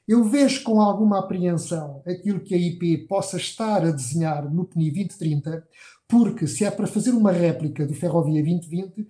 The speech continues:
então estamos conversados. Só assim não vamos lá. E, portanto, a minha apreensão é esta, é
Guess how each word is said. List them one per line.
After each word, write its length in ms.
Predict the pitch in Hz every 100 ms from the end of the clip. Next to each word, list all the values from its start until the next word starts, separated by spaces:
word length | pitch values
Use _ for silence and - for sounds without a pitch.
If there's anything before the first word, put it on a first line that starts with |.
| _ -
então 200 | 196 214
estamos 340 | 208 220 208
conversados. 720 | - 208 - 185 156 - - _ -
Só 480 | - 196 196 190 - -
assim 400 | 175 - 180 180
não 220 | 170 190
vamos 200 | 185 180
lá. 320 | 170 139 - _ _ _ 185
E, 60 |
portanto, 420 | - - 220 214 -
a 80 | 214
minha 460 | 226 277 226 180 196
apreensão 720 | - 208 196 180 - 170 175
é 140 | 165
esta, 460 | 175 196 - 220 226 - _ 196
é 420 | 190 208 226